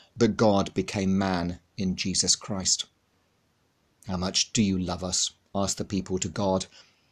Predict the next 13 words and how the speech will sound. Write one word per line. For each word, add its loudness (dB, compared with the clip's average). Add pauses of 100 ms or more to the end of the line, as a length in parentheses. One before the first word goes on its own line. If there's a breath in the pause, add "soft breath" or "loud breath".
(640 soft breath)
"This 0
much," 0 (260)
answered -2 (100)
the -2
Lord 2
God 2 (320)
in -2
response, 2 (720 soft breath)
as 2
he 2
gave 2
them 0
Jesus. 4